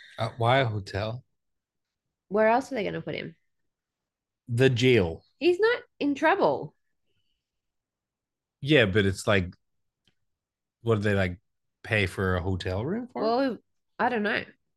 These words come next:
Speaker 1: Like U K, U K with this hotel?
Speaker 2: I
Speaker 1: Like,
Speaker 2: don't
Speaker 1: do you
Speaker 2: know.
Speaker 1: want
Speaker 2: Maybe they had, like,
Speaker 1: minibar?
Speaker 2: a government one or something. I don't know.
Speaker 1: Right.
Speaker 2: But anyway, um, they put him up.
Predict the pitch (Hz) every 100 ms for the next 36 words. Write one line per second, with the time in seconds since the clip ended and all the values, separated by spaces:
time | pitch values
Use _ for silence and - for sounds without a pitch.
0 | - 113 127 135 127 131 123 127 143 127
1 | 139 117 120 147 139 156 147 113 - 120
2 | 123 - - 208 226 240 277 123 139 135
3 | 135 139 139 143 180 208 208 170 - _
4 | 165 160 151 139 156 165 175 82 - 80
5 | 76 - 95 _ _ - _ 104 92 -
6 | 202 214 233 208 170 170 170 - _ -
7 | 180 180 175 175 175 - 196 196 226 214
8 | 180 180